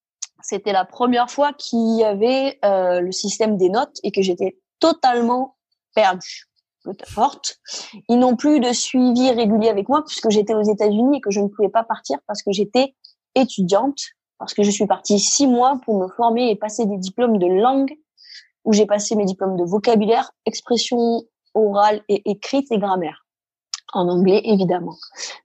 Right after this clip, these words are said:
Euh, parce que j'avais besoin de ce bagage-là pour mon futur, tout simplement. Et donc, ils ont perdu, euh, ils ont perdu confiance en moi,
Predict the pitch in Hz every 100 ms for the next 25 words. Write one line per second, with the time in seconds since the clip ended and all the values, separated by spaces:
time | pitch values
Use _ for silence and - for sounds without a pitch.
0 | - - 208 196 196 190 185 180 180 175
1 | 175 - - - 233 220 240 202 190 190
2 | 214 226 214 196 185 185 190 226 - _
3 | - 202 190 - 185 - 240 - - -
4 | - 196 - - - - - - - -
5 | - - 269 294 330 294 294 269 269 240
6 | 233 277 285 220 208 240 233 247 233 247
7 | 240 226 233 233 226 214 214 262 302 311